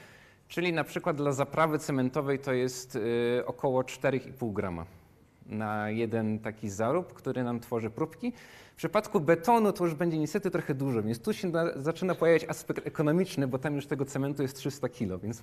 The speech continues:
<laughs> może być problem ekonomiczny, żeby dodać jeden procent nanorurek, ale może, może, może uda się coś wypracować jeszcze w przyszłości.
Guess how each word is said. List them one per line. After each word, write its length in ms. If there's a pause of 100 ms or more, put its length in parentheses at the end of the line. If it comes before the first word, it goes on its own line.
(100)
<laughs> 60
może 300
być 180
problem 380
ekonomiczny, 680 (340)
żeby 200
dodać 320
jeden 280
procent 380
nanorurek, 600
ale 480 (540)
może, 380 (180)
może, 300
może 220
uda 200
się 200
coś 140
wypracować 580
jeszcze 240
w 40
przyszłości. 540